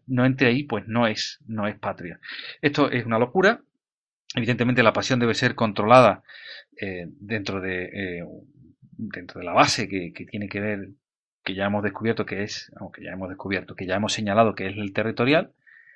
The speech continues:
separándola del Estado. La, el sentimiento patriótico no es el sentimiento estatal. Y el nacionalismo es, eh, la envidia del Estado. Y esa es la base de los movimientos, eh, políticos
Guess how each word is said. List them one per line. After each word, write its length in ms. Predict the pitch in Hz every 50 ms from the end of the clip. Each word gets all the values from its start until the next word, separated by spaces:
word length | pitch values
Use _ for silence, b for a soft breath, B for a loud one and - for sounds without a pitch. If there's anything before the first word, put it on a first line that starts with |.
| b b b b b b _ _ _ _ _ _ _ _ _ _ _ _ _ _ _ _
separándola 960 | - - - - - - - 156 151 143 147 143 139 156 190 190 143 117 110
del 100 | 101 101
Estado. 460 | 92 87 - - 90 78 90 78 - - -
La, 280 | - 113 101 - - 104
el 120 | 101 104
sentimiento 440 | - - 123 - 127 143 156 147 151
patriótico 680 | 147 127 - - 151 165 160 147 151 147 - 151 143 -
no 220 | 135 127 131 143 147
es 80 | 139
el 60 | 131 123
sentimiento 500 | - 127 117 110 113 117 117 107 101 110
estatal. 400 | - - 104 - 92 87 85 - _ B B B B B B B B B B B _ _ _ -
Y 200 | - 123 117 120
el 100 | 113 -
nacionalismo 680 | 113 107 - 131 131 160 202 170 127 117 123 - - -
es, 460 | - 113 113 - - - - - _ _ - -
eh, 120 | 107 101
la 240 | 98 98 98 98 95
envidia 320 | 101 117 147 143 113 98 92
del 100 | 87 82
Estado. 280 | 85 - - - - - - - _ _ _ _ _
Y 140 | - 117 127
esa 180 | 123 - 151
es 120 | 151 147 139
la 140 | 135 135
base 420 | 131 - - - - - 147 - -
de 500 | - 120 110 101 110 104 101 101 101 - -
los 260 | - 113 117 113 101 98
movimientos, 960 | 117 117 113 117 123 143 151 147 147 170 160 147 143 - - - - - -
eh, 200 | - 147 143 139
políticos 680 | 139 139 147 147 143 143 151 147 147 151 151 147 147